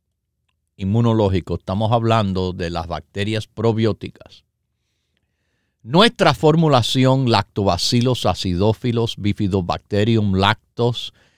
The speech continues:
ba-, Lactobacillus casei, Bifidobacterium lactis, Lactobacillus rhamnosus,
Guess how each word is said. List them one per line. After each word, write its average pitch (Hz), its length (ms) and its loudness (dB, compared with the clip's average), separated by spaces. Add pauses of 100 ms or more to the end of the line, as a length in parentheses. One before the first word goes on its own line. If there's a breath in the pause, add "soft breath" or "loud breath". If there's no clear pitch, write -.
(560)
ba-, 101 680 -6
Lactobacillus 127 1160 2
casei, 117 680 -2 (200)
Bifidobacterium 123 1300 0
lactis, 123 840 -2 (600)
Lactobacillus 127 1200 0
rhamnosus, 104 1080 0